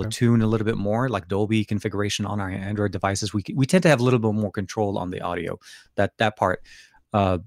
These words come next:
Speaker 2: but they're, they're very nice. I, I think they're very easy to lose. That was my only thing on them,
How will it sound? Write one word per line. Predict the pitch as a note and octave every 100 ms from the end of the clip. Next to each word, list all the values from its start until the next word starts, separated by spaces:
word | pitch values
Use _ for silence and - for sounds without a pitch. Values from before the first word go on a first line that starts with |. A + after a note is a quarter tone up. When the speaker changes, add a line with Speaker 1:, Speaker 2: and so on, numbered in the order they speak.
| _ _
Speaker 2:
but | B2+
they're, | A#2 D#3+ C#3
they're | D3
very | B2+ E3+ G#3
nice. | D#3 B2+ -
I, | A#2 A2
I | A2+
think | - C3+
they're | A#2 G2
very | A2+ B2+
easy | A2 B2+ A2 A2
to | G2
lose. | F#2 A2 D3+ -
That | A2+ A2
was | G2+
my | G#2+ G#2
only | A2 G2+
thing | A2+ G#2
on | G#2+
them, | A#2+